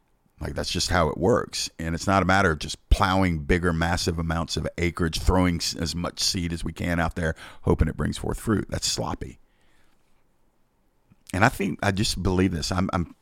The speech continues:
I'm, when I was praying about this podcast episode, I, I was asking God, you know, "Lord, who's this for?" And I kept seeing twenty-somethings and thirty-somethings.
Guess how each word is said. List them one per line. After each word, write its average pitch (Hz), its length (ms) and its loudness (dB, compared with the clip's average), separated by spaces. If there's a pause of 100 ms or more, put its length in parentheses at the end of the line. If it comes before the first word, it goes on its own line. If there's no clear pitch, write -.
(120)
I'm, 78 400 -6 (320)
when 85 140 -2
I 78 140 -2 (300)
was - 140 -10
praying 113 300 2
about 80 200 2
this - 120 -8
podcast - 580 -2
episode, - 480 -2 (640)
I, 92 180 4
I 95 60 4
was 92 160 6
asking 98 460 0
God, 78 560 -4 (280)
you 82 140 -6
know, 73 280 -8
"Lord, 87 200 -6
who's 107 300 2
this 73 200 -4
for?" 85 420 2
And 78 120 -2
I 80 60 0
kept - 260 -4
seeing 101 460 2
twenty-somethings 90 840 -2
and - 100 -8
thirty-somethings. - 840 -8